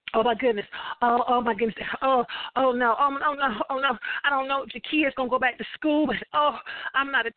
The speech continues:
teacher. I don't know. I don't know social studies. I don't know math. Oh my goodness, they won't sit down. Oh my goodness.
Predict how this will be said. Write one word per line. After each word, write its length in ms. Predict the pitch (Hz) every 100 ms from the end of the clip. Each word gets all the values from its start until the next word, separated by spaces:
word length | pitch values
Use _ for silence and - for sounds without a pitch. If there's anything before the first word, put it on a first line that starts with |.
| -
teacher. 320 | 320 - 320
I 160 | 285 302
don't 160 | 277
know. 80 | 277 269 -
I 100 | 269
don't 140 | 269
know 80 | 254 -
social 320 | 311 311 302 -
studies. 320 | 320 311 311
I 160 | 294
don't 160 | 269 262
know 160 | 240 240
math. 400 | 311 311 294 302 - -
Oh 80 | 330 302
my 80 |
goodness, 240 | 254 311 294
they 160 | 285
won't 160 | 294 302 -
sit 160 | 247
down. 320 | 247 320 294 294 - - -
Oh 160 | 330
my 160 | 302 277
goodness. 320 | 349 302 302